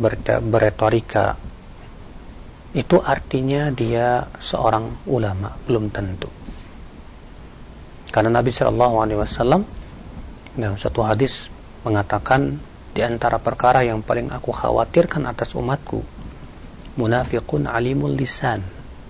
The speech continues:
Orang munafik tapi lisannya fasih. Dia cara bicaranya itu menyihir.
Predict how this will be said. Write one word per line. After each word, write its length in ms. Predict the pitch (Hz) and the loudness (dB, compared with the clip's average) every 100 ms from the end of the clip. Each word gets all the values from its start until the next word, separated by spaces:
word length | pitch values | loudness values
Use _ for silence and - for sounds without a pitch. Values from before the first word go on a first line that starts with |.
| - - - - - - | -18 -18 -18 -18 -14 0
Orang 280 | 123 120 | 2 2
munafik 600 | 117 117 110 - 151 - | 0 0 -2 0 -2 -2
tapi 240 | - - 135 | -10 -4 -2
lisannya 840 | 127 - - 135 131 143 151 156 - | 0 -2 -2 -2 -2 -2 -4 -6 -4
fasih. 440 | - - - - - - - - - - - - - - - - - - - - - | -2 -2 -4 -8 -12 -8 -4 -4 -6 -12 -14 -14 -14 -12 -14 -12 -10 -10 -10 -14 -6
Dia 120 | 113 | -4
cara 280 | 101 131 127 | 0 2 2
bicaranya 720 | 123 139 - 131 135 139 135 | 0 -2 2 2 2 0 -2
itu 400 | 135 131 151 160 | -2 -2 -2 0
menyihir. 480 | 151 139 139 131 107 | -2 0 0 -2 -4